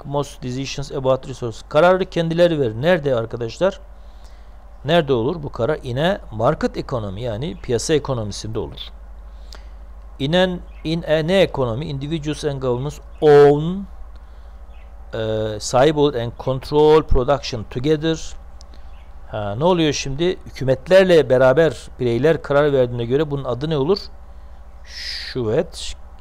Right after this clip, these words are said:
Süremiz az kaldı. Ben geçiyorum burayı. Mixed economy olur bunun adı. In a mixed economy. Social science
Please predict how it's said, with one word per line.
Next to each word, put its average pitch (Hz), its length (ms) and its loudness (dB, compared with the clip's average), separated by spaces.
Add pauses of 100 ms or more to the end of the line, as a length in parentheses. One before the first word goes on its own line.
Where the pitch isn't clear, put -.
(200)
Süremiz 117 420 -6
az 110 160 -4
kaldı. 104 360 -6
Ben 107 160 -8
geçiyorum 101 480 -10
burayı. 135 240 -4
Mixed 131 480 -6 (480)
economy 92 480 -8
olur 101 280 -4 (220)
bunun 92 200 -8
adı. 135 340 -2 (640)
In 107 100 -8
a 117 100 -4
mixed 113 540 -4
economy. 92 600 -8 (680)
Social 180 520 0
science 143 480 2